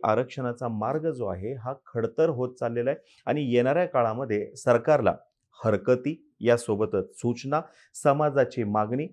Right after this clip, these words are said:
मग, अ, कुणबी समा-, मराठा कुणबी समाजाची मागणी, ओबीसी समाजाची मागणी,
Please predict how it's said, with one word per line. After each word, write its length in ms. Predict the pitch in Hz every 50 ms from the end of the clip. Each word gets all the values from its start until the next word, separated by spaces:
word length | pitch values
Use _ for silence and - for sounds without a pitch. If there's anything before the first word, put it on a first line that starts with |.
| _ -
मग, 240 | 135 151 156 147 120
अ, 220 | 117 143 147 151
कुणबी 520 | 147 147 _ - 170 170 175 180 185 190
समा-, 260 | 190 - 123 98 90 92
मराठा 520 | 107 117 117 131 139 135 139 139 143 147
कुणबी 340 | 143 - 139 135 135 139 135
समाजाची 520 | 135 131 127 127 123 123 123 123 - 143
मागणी, 400 | 135 131 127 120 120 127 131 143 143 - _ _ _ _ -
ओबीसी 440 | 120 123 123 139 143 139 - 151
समाजाची 580 | 139 - 143 131 131 127 120 127 127 127 - 135
मागणी, 380 | 127 120 117 117 120 120 127